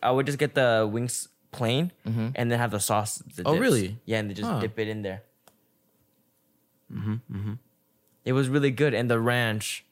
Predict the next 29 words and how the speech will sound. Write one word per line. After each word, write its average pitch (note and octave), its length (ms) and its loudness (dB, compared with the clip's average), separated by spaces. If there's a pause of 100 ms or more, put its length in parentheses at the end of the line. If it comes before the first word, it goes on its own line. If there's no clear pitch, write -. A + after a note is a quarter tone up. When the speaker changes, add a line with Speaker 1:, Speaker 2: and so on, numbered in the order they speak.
(160)
Speaker 2:
Oh, B2+ 160 4
the A2 120 0
ranch A#2 300 -2
is G2+ 80 -8
fire. G2 500 -6
The B2+ 200 0
Speaker 1:
Mm-hmm. B2+ 100 0
Speaker 2:
fries D3 380 2
were C3 100 0
really A#2 220 0
good. G2 320 0
Speaker 1:
The C3+ 80 2
Speaker 2:
but A2+ 120 0
Speaker 1:
fries B2+ 560 4
Speaker 2:
even D#3+ 240 2
their C#3 120 2
fries D3 560 0
Speaker 1:
are, B2 140 2
like, B2 100 6
Speaker 2:
just A#2+ 120 0
Speaker 1:
soggy F#3 340 2
now. B2+ 100 2
Speaker 2:
weren't C#3+ 160 2
hitting. D3+ 340 -2
Yeah, B2+ 380 0
they're A#2 220 -2
soggy D#3 420 0
and G#2+ 140 -2
raw. G#2+ 480 -2